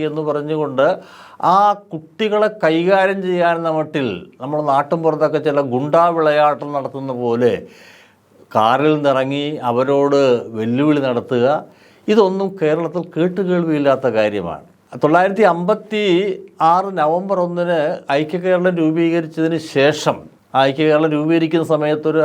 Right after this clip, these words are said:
ആക്ടിംഗ് ഗവർണറായിരുന്നു. അതിനുശേഷം ഇ എം എസ് ഗവൺമെൻറ്റിൻ്റെ, അൻപത്തിയേഴിലെ ഇ എം എസ് ഗവൺമെൻറ്റിൻ്റെ കാലത്ത് വന്ന ബി രാമകൃഷ്ണ റാവു എന്ന്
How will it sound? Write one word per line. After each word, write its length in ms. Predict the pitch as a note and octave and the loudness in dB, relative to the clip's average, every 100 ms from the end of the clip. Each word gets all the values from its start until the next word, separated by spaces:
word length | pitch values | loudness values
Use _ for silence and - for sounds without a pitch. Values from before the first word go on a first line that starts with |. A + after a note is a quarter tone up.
| D3 | 2
ആക്ടിംഗ് 360 | C#3+ C#3+ D#3 C#3+ | 0 -4 -6 0
ഗവർണറായിരുന്നു. 680 | C3 B2 A#2 F#2+ F#2 F2+ A#2+ - - - - - - - - | 0 0 0 -2 -2 -8 -12 -16 -20 -20 -20 -20 -20 -6 0
അതിനുശേഷം 720 | D#3 F#3+ G3 F#3 E3+ F3 F#3 C#3+ F3 - - _ _ _ _ - | 2 4 2 2 2 2 0 -2 -8 -14 -20 _ _ _ _ -2
ഇ 40 | D3+ F#3 | 0 2
എം 60 | G3 | 0
എസ് 120 | F3 | 0
ഗവൺമെൻറ്റിൻ്റെ, 560 | E3 E3 E3 D#3+ D#3 C#3 | 2 2 0 -2 -2 -2
അൻപത്തിയേഴിലെ 560 | B2+ C#3+ D3+ D#3 D#3 D#3+ C#3 | -2 -4 -4 -2 -2 -2 -2
ഇ 20 | D3+ | -2
എം 60 | E3 | -2
എസ് 120 | E3 D#3 | -4 0
ഗവൺമെൻറ്റിൻ്റെ 480 | C#3+ C#3+ C#3+ C#3+ C#3 | 0 0 -4 -2 2
കാലത്ത് 340 | C3+ C3+ C3+ C3+ B2+ | 2 2 -2 -2 -2
വന്ന 260 | B2+ C#3 D#3 C3+ | 0 0 0 0
ബി 100 | C3 D3+ | 0 2
രാമകൃഷ്ണ 580 | B2+ B2 C#3+ C3+ A#2+ C#3+ D3 B2+ B2+ | 2 2 0 -2 -8 -2 0 0 0
റാവു 320 | C3 C3+ C3+ C3+ | 2 0 -2 -4
എന്ന് 140 | B2 | -6